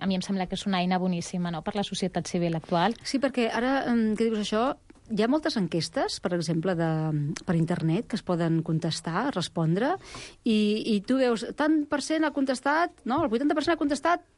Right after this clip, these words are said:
Speaker 2: sí o no a una pregunta, que ara no me l'inventaré, eh? Podria posar diversos exemples, però no en diré cap.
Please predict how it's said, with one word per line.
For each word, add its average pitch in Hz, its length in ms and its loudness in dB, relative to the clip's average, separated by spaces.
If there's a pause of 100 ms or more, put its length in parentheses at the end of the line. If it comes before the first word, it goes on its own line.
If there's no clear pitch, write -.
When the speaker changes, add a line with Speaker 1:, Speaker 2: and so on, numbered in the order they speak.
Speaker 2:
sí 330 280 2
o 294 80 4
no 320 160 4
a - 160 0
una 202 140 2
pregunta, 196 380 0
que 165 200 -2
ara 190 240 2
no 202 80 4
me 202 100 4
l'inventaré, 175 540 0
eh? 208 80 -2
Podria 175 240 -2
posar 175 220 0
diversos 175 240 -2
exemples, 202 320 -2
però 175 100 0
no 170 140 4
en - 20 2
diré 165 200 0
cap. 160 200 -4